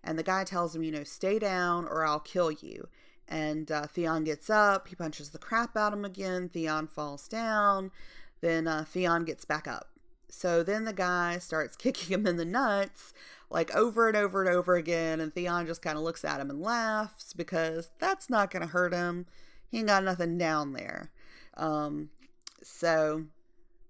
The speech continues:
then he kinda gets one up on the guy, and he punches the crap out of him. I don't know if he killed him or not, but, like, old Theon is, like, well, the old spirit of Theon, like, with the confidence and not being a coward, is back.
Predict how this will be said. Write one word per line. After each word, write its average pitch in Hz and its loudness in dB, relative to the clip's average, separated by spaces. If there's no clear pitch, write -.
then 190 2
he 214 0
kinda 202 -2
gets 185 -2
one 170 2
up 180 0
on 180 -2
the 175 -4
guy, 160 -2
and 156 -4
he 196 -8
punches 185 -4
the 165 -6
crap 165 0
out 147 -2
of 147 -2
him. 151 -4
I 156 -2
don't 170 -2
know - -4
if 165 -6
he 165 -6
killed 170 0
him 160 -2
or 160 -4
not, 143 -2
but, 131 -4
like, 156 -4
old 196 2
Theon 180 2
is, 160 -4
like, 156 -2
well, 160 -2
the 190 -2
old 214 -2
spirit 180 4
of - -4
Theon, 151 -2
like, 147 -4
with 160 -6
the 165 -8
confidence 170 2
and 160 -2
not 160 2
being 160 -2
a 156 -6
coward, 151 -2
is 156 -4
back. 151 -2